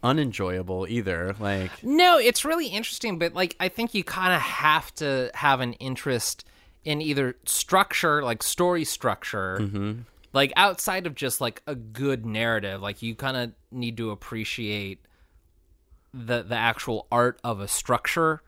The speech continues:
Speaker 2: in a story.
Speaker 1: Yeah.
Speaker 2: Because I, I feel like this is dependent on, like, you need,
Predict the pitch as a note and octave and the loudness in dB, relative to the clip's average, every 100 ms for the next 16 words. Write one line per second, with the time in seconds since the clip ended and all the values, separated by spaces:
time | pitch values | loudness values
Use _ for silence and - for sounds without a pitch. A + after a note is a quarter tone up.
0 | - D3+ D#3 - E3+ E3+ F3 F#3 G3 A2+ | -12 -6 -4 0 4 4 4 0 2 4
1 | G#2 F#2+ G#2+ - D#3 F3+ E3+ C#3 - - | 4 0 -2 0 4 6 6 4 -4 -6
2 | C#3+ E3+ E3+ G3 G3+ E3+ D3+ - - D#3 | -4 -4 0 4 4 4 0 0 0 -2
3 | B2 B2 - F#3 E3 B2+ A#2 G#2+ C3 C#3 | 0 0 0 2 4 4 2 0 0 2
4 | C#3+ D#3 D3 D3 | 2 4 4 2